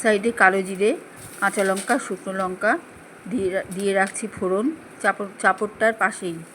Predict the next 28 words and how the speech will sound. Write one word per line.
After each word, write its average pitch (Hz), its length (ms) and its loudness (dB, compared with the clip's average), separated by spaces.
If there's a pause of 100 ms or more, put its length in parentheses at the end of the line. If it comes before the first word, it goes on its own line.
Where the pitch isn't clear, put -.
(480)
চাপড়টা 233 380 2 (100)
তুলিনি, 220 360 -2 (200)
এটা 220 140 2 (180)
এক 214 160 -4
প্যাকে 214 280 -2
রা-, 190 220 0 (100)
রান্না 196 320 2
করলে 196 280 -2 (640)
এক 202 60 -4 (120)
পাকে 208 220 -2 (100)
রান্না 190 280 0 (460)
টেস্ট 196 220 -6 (100)
খুব 240 120 -6 (100)
বেশি 180 280 -4
হয়, 151 160 -6 (120)
খুব 254 120 -6 (120)
ভালো 175 220 -2
হয় 160 180 -4
খেতে। 156 240 -10 (460)
আর 185 80 4 (100)
বিশেষ 233 280 -4
করে 233 140 2 (120)
এই 214 60 -2 (100)
ধরনের 202 340 -2 (120)
ঘন্ট, 196 260 -6 (180)
চাপড় 185 380 0
ঘন্ট 185 240 -6 (600)
এক 196 60 -8